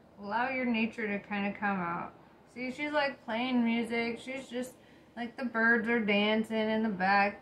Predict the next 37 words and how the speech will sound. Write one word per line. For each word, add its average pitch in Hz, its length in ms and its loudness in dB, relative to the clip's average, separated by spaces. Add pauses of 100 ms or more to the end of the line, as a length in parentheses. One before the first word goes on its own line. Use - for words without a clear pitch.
It, 214 180 -6
it's 277 380 -4
just 311 400 -6
good 208 400 0
fucking 196 360 -4
vibes, 180 460 -6
right? 202 340 -2 (360)
She's - 200 -18
sitting 233 300 -6
on 220 160 0
her 214 60 -2
broomstick. 208 500 -4
She's 294 240 -10
flying. 202 920 -4 (340)
Okay? 285 380 -12 (680)
And 247 160 0
then 247 300 0
with 233 200 6 (100)
oaken 311 340 -2
doors 247 460 4
in 214 160 -2
the 208 80 2
reverse, 208 600 0 (460)
it's, 277 460 2 (680)
I, 214 280 -2
I, 233 200 0
like, 240 260 6
it 214 160 4
came 320 280 4
out 285 200 8
on 226 180 2
this 220 220 2
side 185 400 4
under 208 240 0
your 196 200 0
reptilian 185 760 0
devil. 180 560 0